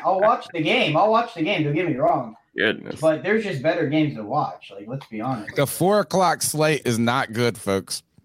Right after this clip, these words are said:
Speaker 1: Well, the one
Speaker 3: Dallas,
Speaker 1: o'clock
Speaker 3: Dallas, and the, the one o'clock games are awesome, dude.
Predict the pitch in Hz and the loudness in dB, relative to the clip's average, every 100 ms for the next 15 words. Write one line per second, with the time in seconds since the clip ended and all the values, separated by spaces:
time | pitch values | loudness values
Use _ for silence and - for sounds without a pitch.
0 | _ _ - 190 196 196 240 165 165 185 | _ _ -4 2 4 4 4 4 4 4
1 | 170 - 131 156 175 170 180 165 - - | 2 -2 0 2 2 2 2 0 -2 -2
2 | 139 135 113 98 120 110 156 262 196 139 | 0 0 -2 -2 -2 2 2 2 4 2
3 | 117 127 120 - 147 302 104 101 135 | 4 2 0 0 0 0 -2 -2 -2